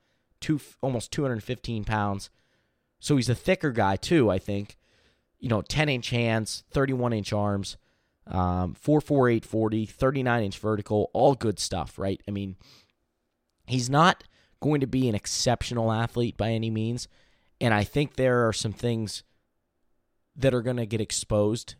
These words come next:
in terms of, you know, his route running,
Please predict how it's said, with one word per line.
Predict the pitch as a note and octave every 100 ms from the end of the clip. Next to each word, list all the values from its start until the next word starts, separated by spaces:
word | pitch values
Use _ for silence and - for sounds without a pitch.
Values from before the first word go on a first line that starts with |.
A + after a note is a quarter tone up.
| _
in | - A#2+
terms | B2 A#2 G#2+
of, | G#2 G2 - _ _ _ _ _ _ _
you | A#2+
know, | A2+
his | G#2 B2+ G2
route | G2+ G#2+ A2+
running, | A#2 A#2 A#2+ A#2